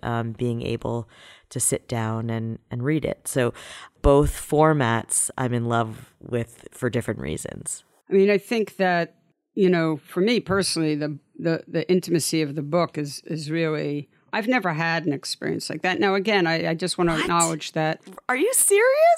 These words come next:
Speaker 1: Like, you like it that much? I'm so
Speaker 2: Oh, my God. Yeah. No, I, I wanna say, like, first of all,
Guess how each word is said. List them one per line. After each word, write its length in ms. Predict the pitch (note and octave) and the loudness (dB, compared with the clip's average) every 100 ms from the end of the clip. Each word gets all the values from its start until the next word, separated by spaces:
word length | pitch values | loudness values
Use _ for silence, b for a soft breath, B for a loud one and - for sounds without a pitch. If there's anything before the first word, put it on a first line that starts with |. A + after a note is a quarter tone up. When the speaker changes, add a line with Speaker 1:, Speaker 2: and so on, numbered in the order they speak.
| - - | 2 0
Speaker 1:
Like, 240 | G4+ D#4+ D4+ | 0 0 2
you 180 | F4+ | 4
like 260 | F4 E4+ - | 4 2 2
it 140 | A4 - | 0 2
that 260 | G4 F#4+ | 0 2
much? 280 | D#4+ F4+ F#4+ | 0 0 -2
I'm 160 | G#4 D#4+ | -6 -4
so 440 | - F4+ B3+ C4 C4+ | -4 0 2 2 2
Speaker 2:
Oh, 120 | C4 | 4
my 160 | A#3 F3+ | 4 2
God. 380 | F#3 G#3 F#3 | 2 2 2
Yeah. 200 | F#3+ G#3+ - | 2 0 2
No, 300 | G#3 G3+ - | 4 4 2
I, 240 | G3+ G3+ - | 2 2 2
I 80 | G3+ | 2
wanna 320 | G3 G#3 G3+ | 4 4 2
say, 440 | - C4+ C4+ G3+ E3+ | 0 2 2 2 2
like, 260 | E3 D#3+ - | 0 0 -2
first 220 | C4 | 0
of 60 | |
all, 60 | A#3 | 2